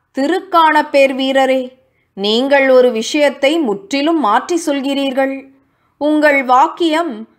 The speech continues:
ஆண்கள் செய்ய முடியாத பல காரியங்களையே ஆண்களுக்காக இங்கே பெண்கள்தான் சாதித்து கொடுக்க வேண்டியிருக்கிறது என்று இருக்க வேண்டும். ஏதோ கோபத்தில்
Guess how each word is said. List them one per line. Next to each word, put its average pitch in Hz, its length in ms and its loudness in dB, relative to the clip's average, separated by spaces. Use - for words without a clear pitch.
ஆண்கள் 302 640 2
செய்ய 302 360 -2
முடியாத 277 600 2
பல 226 320 0
காரியங்களையே 269 1120 0
ஆண்களுக்காக 311 1040 2
இங்கே 269 400 -4
பெண்கள்தான் 269 720 0
சாதித்து 302 520 2
கொடுக்க 277 320 0
வேண்டியிருக்கிறது 262 920 -2
என்று 262 240 -4
இருக்க 254 280 0
வேண்டும். 262 540 -6
ஏதோ 277 600 4
கோபத்தில் 294 800 0